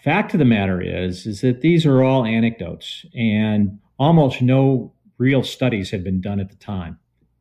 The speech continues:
In and around this time, I was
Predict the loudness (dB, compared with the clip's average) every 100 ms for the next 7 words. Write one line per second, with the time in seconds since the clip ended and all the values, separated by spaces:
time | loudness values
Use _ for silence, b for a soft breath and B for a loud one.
0 | -2 2 4 4 4 4 4 4 2 -2
1 | -4 -2 -2 -2 0 0 2 2 2 0
2 | -2 -4 -6 -10 -12